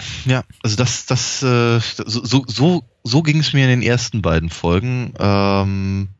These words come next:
in Folge drei und vier hatte ich halt dann da sch-, schon, schon mehr den Eindruck, dass da, dass da noch was,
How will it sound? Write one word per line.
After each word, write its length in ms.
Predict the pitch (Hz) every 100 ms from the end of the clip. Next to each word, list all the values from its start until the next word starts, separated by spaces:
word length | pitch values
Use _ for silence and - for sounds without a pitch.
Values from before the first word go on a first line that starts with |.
| _ _ -
in 80 |
Folge 300 | 101 107 107
drei 200 | 101 101
und 100 | 104
vier 240 | 98 123 120
hatte 120 | 117
ich 60 | 110
halt 120 | 101
dann 240 | 104 101
da 300 | 98 101 101 - - - -
sch-, 200 | - -
schon, 200 | - 110
schon 220 | - 113 107
mehr 120 | 117
den 160 | 110
Eindruck, 320 | - 87 90 87
dass 140 | 90
da, 240 | - 85 85
dass 200 | 98 -
da 100 | 87
noch 140 | 82
was, 240 | 80 -